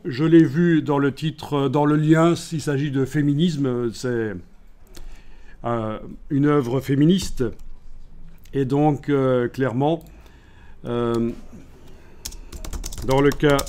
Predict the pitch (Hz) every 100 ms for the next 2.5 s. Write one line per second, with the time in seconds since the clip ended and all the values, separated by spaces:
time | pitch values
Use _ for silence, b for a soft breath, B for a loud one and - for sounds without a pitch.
0 | - 117 123 123 - - - - - -
1 | - - - - - - - - 143 131
2 | 123 120 135 196 180